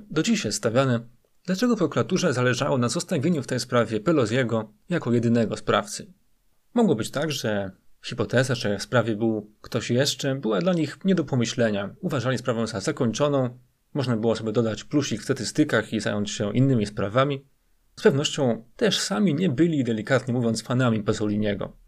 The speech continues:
I generalnie zakwalifikowanie tej sprawy jako kłótnię homokochanków było dla nich po prostu sprawiedliwością. Natomiast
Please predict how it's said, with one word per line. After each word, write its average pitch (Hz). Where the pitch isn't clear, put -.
I 233
generalnie 190
zakwalifikowanie 156
tej 113
sprawy 127
jako 104
kłótnię 117
homokochanków 135
było 220
dla 165
nich 123
po -
prostu 139
sprawiedliwością. 113
Natomiast 208